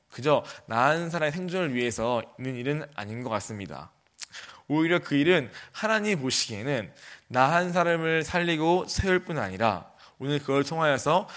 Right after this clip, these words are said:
내게 축복을 주고 싶어 하시고 더 나아가서 그 축복을 다른 사람에게도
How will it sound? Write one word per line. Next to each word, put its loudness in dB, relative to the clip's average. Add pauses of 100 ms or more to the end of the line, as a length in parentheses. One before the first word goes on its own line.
(140)
내게 2
축복을 2
주고 -2
싶어 -2
하시고 -4 (300)
더 -6
나아가서 2
그 -10
축복을 0
다른 -6
사람에게도 -2